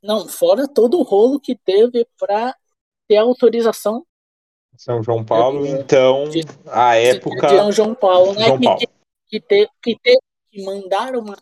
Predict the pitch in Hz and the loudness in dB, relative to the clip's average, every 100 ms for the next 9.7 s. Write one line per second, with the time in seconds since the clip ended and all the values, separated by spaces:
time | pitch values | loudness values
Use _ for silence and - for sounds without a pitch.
0 | - 196 190 202 - 226 285 262 202 208 | -12 -10 -8 -10 -6 -4 0 0 0 -2
1 | - - - 185 214 - 190 202 - 226 | -4 -8 -8 -8 -8 -4 -2 -4 -4 0
2 | 277 285 285 285 214 208 240 - 262 269 | 0 0 -4 -2 -2 -2 -4 -2 -2 -2
3 | _ _ _ _ _ _ _ _ 165 190 | _ _ _ _ _ _ _ _ -6 -6
4 | 240 _ - 196 170 202 202 175 - 165 | -6 _ -10 -2 2 4 2 0 -8 -12
5 | 165 147 92 - 165 117 _ _ _ _ | -18 _ _ -20 -20 -20 _ _ _ _
6 | - 180 160 165 165 - 180 - 185 208 | -4 -4 0 -2 -2 -2 -6 -6 -10 -6
7 | 208 226 220 240 233 226 190 185 220 240 | -2 -2 -2 -2 -2 -2 0 0 0 -6
8 | 254 240 196 196 190 208 220 220 208 185 | -8 -8 -4 -2 -2 -2 -2 -2 -2 -2
9 | 185 - 247 254 240 185 160 | -2 -4 -6 -6 -6 -6 -8